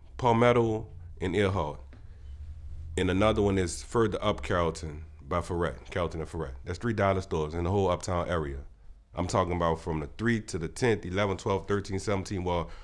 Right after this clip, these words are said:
from uptown to the line of Jefferson Parish, three dollar stores, but you come to New Orleans East and it was fourteen.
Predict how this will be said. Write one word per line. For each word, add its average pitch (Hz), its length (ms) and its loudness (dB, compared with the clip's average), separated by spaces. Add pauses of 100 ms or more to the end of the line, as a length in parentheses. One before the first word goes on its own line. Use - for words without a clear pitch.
from 82 160 -6
uptown 165 720 8 (580)
to 113 420 10 (720)
the 95 80 4
line 120 260 10
of 110 80 4
Jefferson 120 300 4
Parish, 98 360 4
three 127 140 4
dollar 104 280 6
stores, 92 240 2
but 92 180 0
you 120 60 0
come 120 120 4
to 104 60 6
New 104 140 6
Orleans 98 240 4
East 104 240 -2
and 85 280 0 (560)
it 98 60 -4
was 90 140 -2
fourteen. 101 600 0